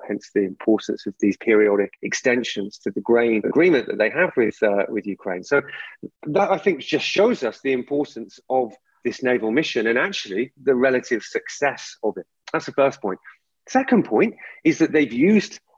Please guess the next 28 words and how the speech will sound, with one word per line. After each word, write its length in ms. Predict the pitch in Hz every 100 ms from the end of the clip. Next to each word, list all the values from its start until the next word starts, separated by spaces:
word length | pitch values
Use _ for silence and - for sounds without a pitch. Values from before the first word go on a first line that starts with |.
| -
um, 240 | 123 120
naval 380 | 120 117 104 98
units, 400 | 156 180 165 -
naval 240 | 127 110
platforms 560 | 143 165 165 - 143 135
to 100 | -
conduct, 580 | 123 123 117 131 127 - - -
to 80 | -
support 500 | 123 127 - 131 113
the 80 | 107
land 300 | 107 101 101
forces 340 | 107 101 110
and 140 | 98 98
the 80 | 98
air 180 | 98 -
forces 480 | 98 95 - 98 - - -
in 160 | - 120
carrying 380 | 113 117 101 104
out 140 | 98
strike 300 | - 101 95
missions 440 | 95 - - 98 - 107
in 160 | 113
Ukraine. 480 | 107 101 - 90 85 - - - -
So 200 | - 117
we 200 | 107 120
see, 400 | - 147 127 104 - -
you 120 | -
know, 60 | -